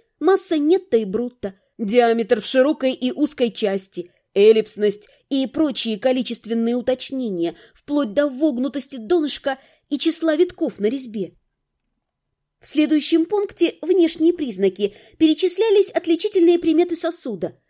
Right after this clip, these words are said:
Материал серебро с двумя десятками добавок, названия которых ничего не говорили. Подробное описание чеканного рисунка, вплоть до угла наклона копья, поворота головы героя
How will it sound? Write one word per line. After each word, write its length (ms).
Материал 500
серебро 480
с 60
двумя 300
десятками 560
добавок, 560
названия 640
которых 440
ничего 340
не 120
говорили. 600
Подробное 600
описание 640
чеканного 500
рисунка, 640
вплоть 400
до 80
угла 340
наклона 480
копья, 680
поворота 460
головы 540
героя 440